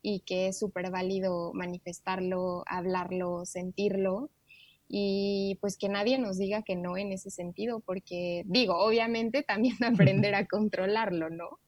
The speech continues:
Pero, pero no está nada mal sentirlo y no está nada mal ser vulnerable ni compartir tiempo con nosotros mismos.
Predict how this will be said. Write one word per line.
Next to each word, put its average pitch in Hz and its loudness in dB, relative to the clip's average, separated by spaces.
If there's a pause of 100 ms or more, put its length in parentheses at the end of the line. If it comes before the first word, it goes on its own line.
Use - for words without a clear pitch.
(640)
Pero, 185 6
pero 196 4
no 202 0
está 214 -4
nada 196 -4
mal 185 -4
sentirlo 175 -4
y 185 -2
no 180 -4
está 175 -8
nada 175 -6
mal 175 -8
ser 170 -8
vulnerable 170 -6
ni 185 -4
compartir 175 -8
tiempo 180 -8
con 170 -20
nosotros - -18
mismos. - -14